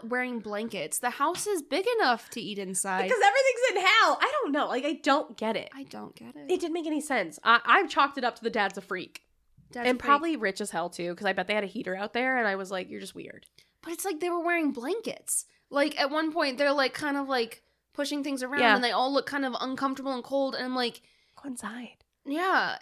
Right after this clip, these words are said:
Speaker 1: and, uh, you get the idea from the whole movie that they
Speaker 2: Mm-hmm.
Speaker 1: watch later that maybe it's part of, like, tradition or something, but he's
Speaker 2: Right.
Speaker 1: not trying to, like, ease their suffering and
Speaker 2: Oh, no,
Speaker 1: losing
Speaker 2: not
Speaker 1: their
Speaker 2: at all.
Speaker 1: mom. So I don't know why he set it up that way if that's not, whatever.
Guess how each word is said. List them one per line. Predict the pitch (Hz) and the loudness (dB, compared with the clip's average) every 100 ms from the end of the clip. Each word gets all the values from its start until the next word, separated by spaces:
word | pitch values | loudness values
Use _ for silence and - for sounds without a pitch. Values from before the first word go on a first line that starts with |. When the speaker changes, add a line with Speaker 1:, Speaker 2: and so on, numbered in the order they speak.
| - | -2
Speaker 1:
and, | 285 294 277 | 0 2 4
uh, | 277 240 - | 4 4 2
you | 254 254 | -4 0
get | 294 302 | 0 -2
the | 339 | -2
idea | 349 254 233 | -4 -2 -4
from | 233 233 | -4 -8
the | 214 | -6
whole | 214 | -8
movie | 214 196 190 | -6 -8 -8
that | 190 | -10
they | 196 | -8
Speaker 2:
Mm-hmm. | 208 | -4
Speaker 1:
watch | 190 214 | -4 -4
later | 196 190 190 | -8 -6 -6
that | 180 | -6
maybe | 226 226 226 | -4 -2 -2
it's | 226 | -4
part | - 214 | -2 -4
of, | 208 | -2
like, | 208 190 | -4 -6
tradition | - 240 226 226 | -4 -2 -2 -4
or | 214 | -8
something, | 208 202 208 | -8 -8 -4
but | 220 180 | 0 2
he's | 165 165 | 2 0
Speaker 2:
Right. | |
Speaker 1:
not | 427 381 - _ - | -2 -4 -8 _ -14
trying | - 233 247 233 208 196 185 185 _ _ _ _ - | -8 -4 -2 -2 -4 -6 -8 -12 _ _ _ _ -12
to, | - 220 208 202 185 - - | -6 -4 -4 -6 -8 -10 -8
like, | 190 185 - _ _ | -8 -8 -14 _ _
ease | 196 214 214 208 | -10 -6 -6 -6
their | 196 180 | -6 -4
suffering | 185 208 190 - 196 190 | -6 -4 -6 -6 -6 -2
and | 440 | 0
Speaker 2:
Oh, | |
no, | 440 | 2
Speaker 1:
losing | 415 | 2
Speaker 2:
not | 339 | 2
Speaker 1:
their | 320 | 2
Speaker 2:
at | 269 | 4
all. | 208 165 | 4 4
Speaker 1:
mom. | - - _ _ - | -4 -14 _ _ -6
So | - 269 240 | 0 4 4
I | - 254 | 4 2
don't | 302 | 0
know | 269 247 | -2 -4
why | 226 214 208 | 0 2 2
he | 202 196 185 | -2 -8 -8
set | - 202 | -6 -6
it | 190 | 0
up | 320 359 | 0 0
that | 220 190 190 | -2 -2 -2
way | 185 180 180 - | -2 -2 -4 -6
if | 185 180 - | -10 -10 -8
that's | 180 180 185 | -8 -6 -8
not, | 175 170 - - | -6 -6 -6 -12
whatever. | - - - | -16 -14 -14